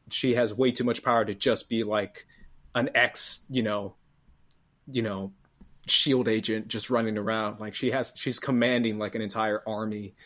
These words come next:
and a satellite. Like, she must be the power broker, and maybe that's why she's letting, um, uh, Sam and Bucky kinda do all the heavy lifting, and then she's gonna kinda swoop in at the very end and be like, "It was me all along."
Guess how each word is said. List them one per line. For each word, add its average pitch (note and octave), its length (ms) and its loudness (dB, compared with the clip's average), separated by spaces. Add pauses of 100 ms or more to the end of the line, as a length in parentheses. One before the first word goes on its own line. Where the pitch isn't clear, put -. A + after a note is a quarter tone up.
(480)
and C3+ 160 6
a B2+ 60 4
satellite. A2 720 0 (280)
Like, B2 220 2
she - 180 2
must A#2 440 2
be G#2 380 0 (600)
the B2 80 -4
power A#2+ 340 2
broker, A#2+ 400 0
and A#2 100 4
maybe A#2 180 4
that's A#2+ 300 2
why A2 200 2
she's G#2+ 280 -4
letting, G#2+ 480 -2 (560)
um, G#2+ 420 -8 (920)
uh, A#2+ 180 -6
Sam A#2+ 500 2
and A2 140 0
Bucky B2+ 360 2
kinda A#2 240 -2
do A#2+ 180 2
all A2+ 120 4
the G#2+ 100 -4
heavy B2 260 0
lifting, C3 440 4
and A2 120 0
then G#2 80 -2
she's A2 180 -6
gonna G#2+ 180 -2
kinda A2 240 -4
swoop B2 300 0
in A#2 100 2
at G#2+ 100 -2
the A2 60 -10
very G#2+ 340 0
end G#2 180 -6
and G2 80 -10
be A2 120 -4
like, G#2+ 360 -8
"It C#3 60 -4
was D3 220 4
me F#3 280 4
all B2 180 4
along." E3 520 0